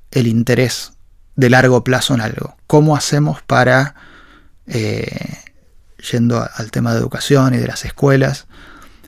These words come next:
cómo hacemos para que los chicos realmente puedan encontrar un interés genuino en la ciencia, en la literatura, en la historia,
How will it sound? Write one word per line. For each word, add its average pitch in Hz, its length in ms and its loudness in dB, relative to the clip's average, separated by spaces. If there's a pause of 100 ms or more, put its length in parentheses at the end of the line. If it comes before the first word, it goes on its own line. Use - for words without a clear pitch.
(220)
cómo 160 220 8
hacemos 160 400 2
para 135 300 4
que 131 420 2 (260)
los 127 220 -4
chicos 139 360 0
realmente 139 640 4 (640)
puedan 131 560 2 (300)
encontrar 135 500 2
un 139 100 6
interés 123 360 2
genuino 135 520 4
en 127 320 0
la 117 120 -4
ciencia, 151 340 0
en 127 80 0
la 117 60 -2
literatura, 120 640 0
en 113 100 -2
la 113 60 -4
historia, 120 640 0